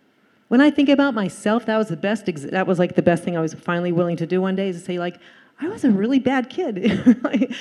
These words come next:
my parents trusted me a lot. No, I was a really good kid. I was a really good kid, and I did a lot of really bad things. And I did, and my parents gave me trust, and I totally, like you said,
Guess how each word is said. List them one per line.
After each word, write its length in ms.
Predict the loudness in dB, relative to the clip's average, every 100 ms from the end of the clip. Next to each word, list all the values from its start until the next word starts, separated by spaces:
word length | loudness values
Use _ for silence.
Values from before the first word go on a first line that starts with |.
| -6 -2
my 80 |
parents 260 | 2 2 2
trusted 300 | 0 0 2
me 80 | 2
a 60 |
lot. 120 | 2 0
No, 120 | 2
I 60 | 2
was 80 |
a 40 | 2
really 160 | 2
good 220 | 4 2 2
kid. 240 | 0 -2 -4 -6
I 80 | 2
was 140 | 2 4
a 20 |
really 160 | 2
good 320 | 2 0 -4 -4
kid, 260 | -2 -2 0
and 100 | 0
I 60 |
did 140 | 0 -2
a 40 |
lot 180 | -4 -6
of 60 |
really 200 | -4 -2
bad 460 | -4 -4 -4 -4 -6
things. 420 | -8 -6 -8 -12 _ _ -8
And 120 | -4
I 120 | -2
did, 220 | -2 -4
and 140 | -4 -6
my 120 | -8
parents 420 | -8 -8 -8 -8
gave 220 | -6 -4 -2
me 100 | -2
trust, 440 | -2 -2 -2 -4
and 100 | -8
I 100 | -8
totally, 600 | -10 -6 -4 -2 -4 -6
like 160 | -8 -12
you 60 |
said, 420 | -14 -8 -4 -4